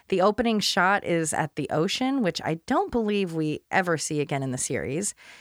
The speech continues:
And in the Job Hunting episode and Guess Who's Coming to the Wedding episodes that he also directed, we get a lot of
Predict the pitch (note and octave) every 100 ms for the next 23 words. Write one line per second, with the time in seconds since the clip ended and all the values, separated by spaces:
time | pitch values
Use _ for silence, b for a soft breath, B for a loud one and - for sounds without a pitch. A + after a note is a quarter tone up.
0 | B B - F#3 F#3 F#3 F#3 F#3 F3 G3+
1 | B3 A#3 G#3 G3 E3+ E3+ F3 F#3 E3+ E3
2 | E3+ E3+ F#3 - F3 D#3+ D#3+ D3+ A3+ C#4+
3 | F3 F3 E3 - C#3 D3+ F3+ - E3 D#3
4 | - D#3 C#3+ - D3 - B B F#3 F#3+
5 | C4+ D#4 D4 C4